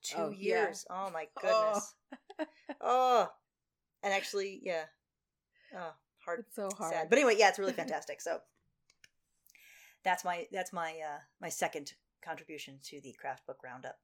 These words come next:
Speaker 1: today.
Speaker 2: Ooh, I might have
Speaker 1: I'm
Speaker 2: to
Speaker 1: looking
Speaker 2: check
Speaker 1: at my
Speaker 2: that out.
Speaker 1: shelf, and there's so many. Yeah. Oh, it's really good.
Speaker 2: Yeah, I think the problem with stru-, uh, like, you know me, I love structure, <laughs> right? I'm in a very
Speaker 1: Mm-hmm.
Speaker 2: structured business.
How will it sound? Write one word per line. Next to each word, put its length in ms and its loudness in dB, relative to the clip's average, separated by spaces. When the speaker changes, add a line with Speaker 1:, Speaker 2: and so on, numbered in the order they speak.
Speaker 1:
today. 420 -12
Speaker 2:
Ooh, 240 -8
I 80 -8
might 160 -6
have 80 -4
Speaker 1:
I'm 60 -6
Speaker 2:
to 60 -6
Speaker 1:
looking 180 -6
Speaker 2:
check 40 -4
Speaker 1:
at 60 -6
my 100 -2
Speaker 2:
that 60 -4
out. 60 -6
Speaker 1:
shelf, 220 -2
and 80 -10
there's 160 -4
so 320 -2
many. 380 -8
Yeah. 220 0
Oh, 100 6
it's 100 4
really 180 -2
good. 200 -4
Speaker 2:
Yeah, 200 -6
I 80 0
think 140 -2
the 80 -2
problem 360 -2
with 140 -4
stru-, 260 -12
uh, 120 -2
like, 240 0
you 120 -2
know 120 -2
me, 180 -2
I 120 2
love 300 0
structure, 600 -6
<laughs> 40 -4
right? 420 -2
I'm 80 0
in 80 -2
a 40 -2
very 260 0
Speaker 1:
Mm-hmm. 20 2
Speaker 2:
structured 580 -6
business. 460 -6